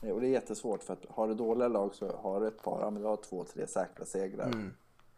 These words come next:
Speaker 1: Eh, Big twelve, eh, i, i, i min bok så är de ju inte jä-, alltså efter S E C så är de inte, då är de kanske den jämnaste
Speaker 2: Ja, det är ju
Speaker 1: konferensen.
Speaker 2: Kansas som ställer till det lite där. Ja.
Speaker 1: Ja, men det, <laughs> de, de, de kan man skicka till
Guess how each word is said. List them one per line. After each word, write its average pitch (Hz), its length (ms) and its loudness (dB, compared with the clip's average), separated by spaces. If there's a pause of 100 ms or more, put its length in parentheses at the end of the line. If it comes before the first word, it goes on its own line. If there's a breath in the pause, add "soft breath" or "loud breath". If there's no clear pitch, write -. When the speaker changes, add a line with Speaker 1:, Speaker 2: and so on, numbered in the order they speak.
(640)
Speaker 1:
Eh, 110 260 4
Big 104 260 0
twelve, 131 320 2
eh, - 380 -10 (840)
i, - 340 -6
i, 101 280 -2
i 110 40 -2
min 131 380 -2
bok 104 260 0
så - 120 -4
är 95 100 2
de 98 120 -2
ju 95 60 -6
inte 95 240 -8 (220)
jä-, 104 320 -2
alltså 101 300 -2
efter - 260 -8
S - 140 -8
E 92 60 -6
C 139 260 -4
så - 140 -4
är 95 100 0
de 95 140 -8
inte, 90 280 -14
då 110 100 -6
är 131 100 -2
de 127 120 -6
kanske - 320 -8
den 95 100 -6
jämnaste 92 680 -6
Speaker 2:
Ja, 98 360 4
det 123 60 0
är 131 40 4
ju 127 60 2
Speaker 1:
konferensen. 120 400 4
Speaker 2:
Kansas 113 140 4
som 120 100 -2
ställer 117 240 2
till 110 200 -2
det 98 60 0
lite 113 200 0
där. 101 200 0 (200)
Ja. - 60 -12 (400)
Speaker 1:
Ja, 127 300 6
men 127 140 -2
det, 120 60 2
<laughs> 120 100 2 (100)
de, 117 80 -6 (180)
de, 110 120 -8
de 107 240 -6
kan 107 160 -8
man 104 100 -4
skicka 101 260 -2
till - 180 -6